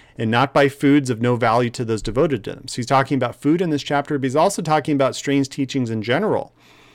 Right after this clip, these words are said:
And the fact that Jesus Christ is the same yesterday to, and to, today and forever gives us hope that we're believing in the same Jesus that, that walked on the earth,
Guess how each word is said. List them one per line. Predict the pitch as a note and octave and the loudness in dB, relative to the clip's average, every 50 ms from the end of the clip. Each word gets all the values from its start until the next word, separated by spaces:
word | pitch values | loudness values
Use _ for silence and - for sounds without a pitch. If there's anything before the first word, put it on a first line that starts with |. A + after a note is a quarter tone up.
| _ _ _ - - | _ _ _ -12 -4
And | C#3 B2+ | -2 0
the | B2+ A#2+ | 0 2
fact | - D#3 D#3 E3 D#3 - | 2 2 2 2 2 0
that | - B2+ - | -4 -4 -2
Jesus | - C3+ D3 F3 F3+ G3 F3+ D#3 | 0 0 0 0 0 -2 -4 -4
Christ | - - C#3+ C#3+ D#3+ D#3 - C#3+ | 0 2 4 4 4 2 0 -2
is | B2 A2+ | -4 -2
the | B2 A2+ | -4 -6
same | - - C#3+ C#3+ D3 D3 | -2 0 2 2 4 4
yesterday | C#3+ C#3+ C3+ - - B2+ C3 C3 B2+ | 2 0 0 -2 -4 -2 -2 -2 -2
to, | - - C3+ - | -4 -8 -8 -4
and | D3 A#2+ A#2 - | -4 -4 -2 0
to, | D3 C#3 C3 B2+ | 0 2 2 0
today | B2+ - - C#3 C#3 D3+ D#3 | -4 -6 0 4 4 6 6
and | C#3+ C3+ | 4 2
forever | - C3 E3 A3 F#3+ D3 B2+ | 4 4 4 6 4 2 2
gives | A#2+ C#3+ D3 C#3 D#3 | 2 0 0 0 0
us | C#3+ B2+ | -4 -2
hope | - C#3 F#3+ A3+ G3+ - - - - _ _ _ _ _ _ _ _ _ _ _ _ _ _ _ _ _ _ | 2 2 4 4 2 0 -6 -18 -20 _ _ _ _ _ _ _ _ _ _ _ _ _ _ _ _ _ _
that | C3 D3 | 0 2
we're | D3+ E3 | 2 2
believing | C#3+ C3+ D3 C#3 C#3+ F#3 A#3+ A#3 G#3+ D#3+ D3 | 2 2 2 4 4 2 2 2 4 4 4
in | C3+ | 4
the | C#3 C3 | 4 2
same | - - D#3+ E3 D#3+ C#3 | 2 0 2 2 2 2
Jesus | A2+ C3 D3+ A3+ C4 - G#3 D3+ A#2+ - | 2 2 2 2 2 2 0 -2 -2 2
that, | - C#3 C3+ B2+ C3 | 2 2 2 0 -2
that | B2+ C3 B2 | -4 -4 -2
walked | A#2+ A#2 A#2+ C3+ E3 A#3 - - - F3+ | -2 0 2 4 4 4 4 2 -2 -2
on | D3+ B2+ | 0 0
the | A#2+ A2+ G#2+ | 0 0 0
earth, | G#2 G#2 G#2 - - - - - | 0 0 -2 -4 -8 -16 -20 -20